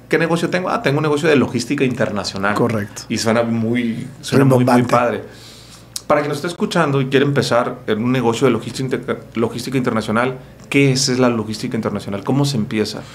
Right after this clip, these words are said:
Speaker 1: Porque no sabía yo eso, ¿no? Que no existe una regulación para decir, "Me dedico a esto".
Speaker 2: Sí, es muy complicado. La
Speaker 1: Sí.
Speaker 2: verdad es mucho más complicado que la gente piensa, ¿no?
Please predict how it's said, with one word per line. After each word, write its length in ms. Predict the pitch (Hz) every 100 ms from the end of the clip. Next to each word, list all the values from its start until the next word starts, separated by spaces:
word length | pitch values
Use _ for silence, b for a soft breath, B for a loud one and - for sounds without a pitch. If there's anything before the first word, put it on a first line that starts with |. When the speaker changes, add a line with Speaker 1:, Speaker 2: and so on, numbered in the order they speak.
| -
Speaker 1:
Porque 180 | - 135
no 300 | 120 135 151
sabía 320 | 190 175 165
yo 100 | 156
eso, 140 | 139
¿no? 60 | 131 151 - B B B B
Que 80 | -
no 160 | 135 139
existe 300 | 139 139 143
una 140 | 143
regulación 600 | 139 123 110 104 117 123
para 240 | 123 117
decir, 360 | 104 92 113 110 - - - -
"Me 140 | 117 113
dedico 320 | 107 107 107
a 80 | 107
esto". 220 | - - B B B
Speaker 2:
Sí, 220 | - 190 170
es 100 | 160
muy 140 | 196
complicado. 680 | 196 147 123 113 107 107 107 123
La 80 | 120
Speaker 1:
Sí. 40 |
Speaker 2:
verdad 200 | 117 135
es 120 | 143
mucho 240 | 160 160 156
más 200 | 143 143
complicado 500 | 147 123 123 120 123
que 100 | 123
la 100 | 107
gente 320 | - 120 160
piensa, 460 | - 117 104 98 104
¿no? 200 | 107 139